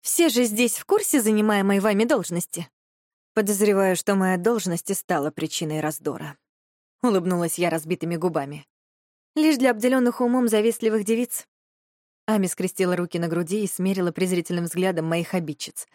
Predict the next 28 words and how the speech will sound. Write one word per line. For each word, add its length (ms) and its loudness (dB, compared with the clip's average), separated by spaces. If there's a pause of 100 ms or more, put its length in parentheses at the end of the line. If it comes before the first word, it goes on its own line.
(140)
которые 420 2
как-то 300 -2
неуверенно 480 2
хмыкнули 460 -2
и 40 2
слишком 480 -2
быстро 320 0
разошлись. 640 -2 (840)
«Вот 240 2
так 140 0
встреча. 520 0 (180)
Второй 340 2
раз 180 2
за 220 0
день. 220 -4 (500)
Я 240 2
думала, 480 2
ты 220 0
абитуриент. 760 0 (680)
Не 220 2
рановато 500 2
тебя 200 0
занесло 460 0
на 140 0
кампус?» 480 -4 (800)
Старшие 420 0
показывали 460 0
общежитие. 640 -4